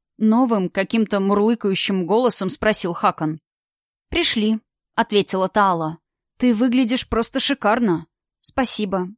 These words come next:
Это так, ничего особенного». Я закашлялась, припоминая, как ждала её больше получаса, пока некромантка определялась с заколкой для волос, а потом всё же решила, что без неё будет лучше.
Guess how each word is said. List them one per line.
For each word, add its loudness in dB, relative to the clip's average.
Это -2
так, -4
ничего 2
особенного». -2
Я 0
закашлялась, -2
припоминая, 2
как 0
ждала 4
её 2
больше -2
получаса, -2
пока 2
некромантка 4
определялась 2
с -2
заколкой 0
для 0
волос, 0
а 0
потом 0
всё 0
же -2
решила, -2
что -2
без -4
неё 0
будет -8
лучше. -6